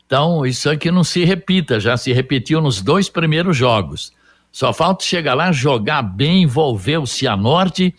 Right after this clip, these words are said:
e voltar com um a zero na cabeça. Então, isso que não pode acontecer. O Londrina, de uma forma ou de outra, ele tem que buscar os três pontos domingo lá em Cianorte.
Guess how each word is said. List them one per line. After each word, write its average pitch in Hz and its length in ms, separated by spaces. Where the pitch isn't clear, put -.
e 135 120
voltar 151 420
com 156 200
um 151 60
a 139 60
zero 139 380
na 131 140
cabeça. 104 680
Então, 123 220
isso 139 180
que 160 140
não 165 100
pode 151 260
acontecer. 151 520
O 101 40
Londrina, 131 560
de 104 160
uma 135 220
forma 165 400
ou 143 40
de 123 140
outra, 160 260
ele 156 100
tem 160 200
que 156 80
buscar 139 400
os - 160
três 170 340
pontos 143 400
domingo 143 640
lá 127 240
em 151 80
Cianorte. 117 720